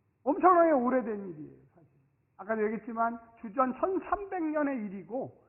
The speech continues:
이스라엘 백성들이 지금 바벨론에 와 있는데 바벨론에 와 있어서 주전 오백삼십팔 년도에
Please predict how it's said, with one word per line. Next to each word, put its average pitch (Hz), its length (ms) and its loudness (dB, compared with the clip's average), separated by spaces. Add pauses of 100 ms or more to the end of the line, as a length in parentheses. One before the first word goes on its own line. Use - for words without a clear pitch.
(220)
이스라엘 311 460 6
백성들이 254 640 -2
지금 220 420 -12 (360)
바벨론에 277 520 6
와 196 220 2
있는데 170 400 -8
바벨론에 226 680 0 (220)
와 196 160 2
있어서 180 340 -6 (420)
주전 220 420 -4 (160)
오백삼십팔 269 1800 0
년도에 226 340 -2